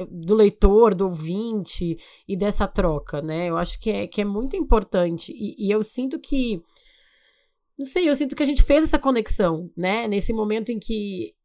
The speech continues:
as conexões físicas foram quebradas, o Thiago falou que ele fez muitos amigos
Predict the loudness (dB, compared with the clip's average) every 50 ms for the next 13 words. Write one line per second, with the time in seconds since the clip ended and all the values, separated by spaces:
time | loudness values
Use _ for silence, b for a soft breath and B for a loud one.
0 | _ _ _ -10 -8 -6 -6 -6 -6 -6 -4 -4 -4 -2 -4 -4 -10 -14 -16 -20
1 | -10 -4 -2 0 0 2 0 0 0 -2 -2 -2 0 0 0 0 -2 -4 -4 -4
2 | -4 0 2 2 2 2 2 0 -2 -2 0 0 0 0 0 0 -2 -2 0 -2
3 | -2 -4 -4 -4 -2 -2 -2 -2 0 0 0 0 0 0 -2 -2 -4 -4 -6 -6
4 | -8